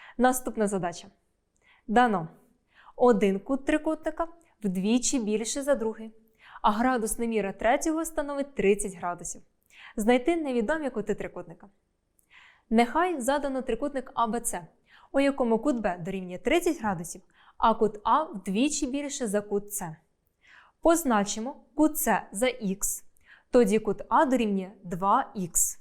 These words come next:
Застосуємо теорему про суму кутів трикутника. Кут А плюс кут Б плюс кут С дорівнює сто вісімдесят градусів.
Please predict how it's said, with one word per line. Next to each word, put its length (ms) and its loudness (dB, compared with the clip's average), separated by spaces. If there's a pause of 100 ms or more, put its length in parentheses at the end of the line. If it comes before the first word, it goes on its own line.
(680)
Застосуємо 760 2
теорему 560 0
про 180 -2
суму 340 -2
кутів 320 -4
трикутника. 560 -6 (960)
Кут 260 0
А 220 4 (240)
плюс 280 4
кут 240 4
Б 300 -2 (100)
плюс 280 4
кут 220 0
С 260 -2 (260)
дорівнює 340 -2
сто 420 2
вісімдесят 560 -4
градусів. 420 -8